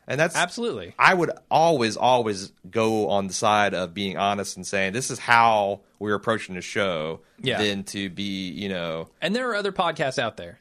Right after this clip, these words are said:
Speaker 2: that I'm sure take this much more seriously than we do. And don't worry, we don't think you're cheating on us if you go
Speaker 1: <laughs>
Speaker 2: listen to those
Speaker 1: No.
Speaker 2: podcasts.
Speaker 1: I would make a recommendation, except for I've never listened to any other. This is one of the few shows
Speaker 2: Yeah.
Speaker 1: that I haven't listened to any other podcasts
Speaker 2: Same
Speaker 1: except
Speaker 2: here.
Speaker 1: for ours.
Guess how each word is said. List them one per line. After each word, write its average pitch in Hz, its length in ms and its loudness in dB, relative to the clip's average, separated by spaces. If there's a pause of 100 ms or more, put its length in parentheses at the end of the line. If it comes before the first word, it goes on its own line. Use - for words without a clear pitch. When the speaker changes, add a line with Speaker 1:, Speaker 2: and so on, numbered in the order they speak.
Speaker 2:
that 117 100 0
I'm 123 80 -4
sure 160 240 -2
take 143 220 -2
this 135 160 -6
much 127 360 -4
more 127 140 -2
seriously 117 400 -4
than 104 140 -6
we 104 80 -6
do. 104 400 -6 (560)
And 131 100 -8
don't 160 180 0
worry, 196 240 0
we 156 140 -2
don't 165 160 -4
think 165 140 -6
you're 147 80 -4
cheating 165 340 -2
on 135 160 0
us 127 140 -2
if 131 100 -6
you 131 140 2
go 135 140 2
Speaker 1:
<laughs> - 20 0
Speaker 2:
listen 139 240 -2
to 135 80 0
those 127 240 -2
Speaker 1:
No. - 40 4
Speaker 2:
podcasts. 127 600 -2
Speaker 1:
I 165 120 4
would 214 120 0
make 208 140 0
a 196 40 0
recommendation, 175 540 -2
except - 220 -4
for 120 100 -2
I've 120 180 4
never 123 540 0
listened 104 360 -6
to 90 140 -10
any 98 200 -4
other. 92 200 -4
This 127 220 -6
is 113 160 -12
one 127 180 0
of 135 60 -6
the 107 60 -8
few 131 220 -6
shows 117 360 0
Speaker 2:
Yeah. 98 180 -2 (380)
Speaker 1:
that 101 80 -2
I 104 120 2
haven't 117 280 2
listened 110 260 -6
to 90 40 -6
any 107 100 -4
other 98 160 -2
podcasts 95 600 -2
Speaker 2:
Same - 100 -14
Speaker 1:
except 107 260 -4
Speaker 2:
here. 113 80 -8
Speaker 1:
for 85 240 -6
ours. 76 540 -6